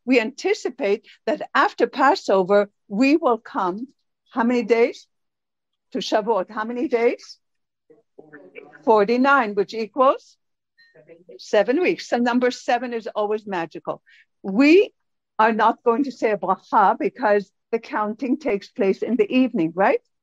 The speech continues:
In the evening, we count for the day. Everything starts in the evening. But for us, we need to know that Saturday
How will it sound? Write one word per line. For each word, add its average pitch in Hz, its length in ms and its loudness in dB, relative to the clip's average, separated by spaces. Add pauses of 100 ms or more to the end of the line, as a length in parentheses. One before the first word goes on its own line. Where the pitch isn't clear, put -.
(240)
In 226 100 -2
the 196 100 0 (160)
evening, 294 320 -2
we 214 120 -6
count 226 440 -6 (260)
for 240 140 0
the 214 140 -6
day. 185 440 -8
Everything - 400 -4
starts 180 360 -4
in 185 100 -8
the 170 200 -4
evening. 156 260 -6 (540)
But 220 340 -2 (140)
for - 240 0
us, - 280 0
we 240 160 -2
need 240 240 0
to 285 100 -2
know 233 440 4 (380)
that 190 200 2
Saturday 262 600 -2